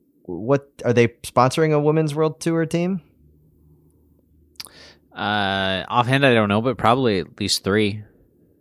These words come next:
Speaker 1: Yeah. Well, <laughs> I'm sure, I guess I'm just thinking, like, you know, Trek goes all in, it seems, and then Specialized, 'cause they're, you know, they're always,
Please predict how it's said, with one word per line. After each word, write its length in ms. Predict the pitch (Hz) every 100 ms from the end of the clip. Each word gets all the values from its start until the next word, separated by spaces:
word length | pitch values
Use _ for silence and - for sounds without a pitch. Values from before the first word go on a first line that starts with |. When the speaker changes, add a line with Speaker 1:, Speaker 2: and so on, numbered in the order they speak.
| - - -
Speaker 1:
Yeah. 240 | 117 - - _ _ - -
Well, 180 | 135 123
<laughs> 260 | 104 -
I'm 60 | 110
sure, 160 | - - - - - 139
I 100 | 143
guess 140 | 170 180
I'm 120 | 165
just 160 | 151 -
thinking, 220 | 147 135
like, 220 | 120 101
you 60 | 117
know, 140 | 107
Trek 400 | - 185 190 -
goes 200 | 131 117
all 240 | 113 104 113
in, 200 | 110 95
it 120 | 87
seems, 420 | - 90 90 90 -
and 160 | 98 98
then 200 | 98 95
Specialized, 600 | - 123 117 104 95 -
'cause 80 | 95
they're, 260 | 101 101 87
you 140 | 107
know, 80 | 95
they're 160 | 98 117
always, 340 | 135 127 -